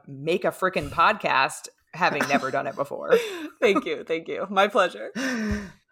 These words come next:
Speaker 2: Um, well, great. That was a lovely note to, um, begin on. And then let's talk a little bit about your own personal stories. And, um,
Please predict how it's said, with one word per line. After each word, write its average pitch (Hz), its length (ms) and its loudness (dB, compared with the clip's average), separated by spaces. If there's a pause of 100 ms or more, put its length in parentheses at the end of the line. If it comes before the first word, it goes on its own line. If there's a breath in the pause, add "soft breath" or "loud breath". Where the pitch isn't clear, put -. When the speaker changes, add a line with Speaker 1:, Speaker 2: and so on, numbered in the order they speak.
(1160 loud breath)
Speaker 2:
Um, 196 560 8 (140)
well, 294 120 2
great. 277 260 2
That 208 120 6
was 220 120 2
a 214 280 2 (180)
lovely 208 480 4
note 196 460 2
to, 180 400 -2
um, 170 500 2
begin 165 300 -4
on. 190 420 2
And 240 180 0
then 240 360 0 (280)
let's 294 280 0
talk 392 240 0
a 381 60 0
little 285 220 2
bit 277 220 2
about 233 500 4 (120)
your 233 240 2
own 240 220 2
personal 226 460 -2
stories. 98 680 -6 (400 loud breath)
And, 196 580 0
um, 190 760 0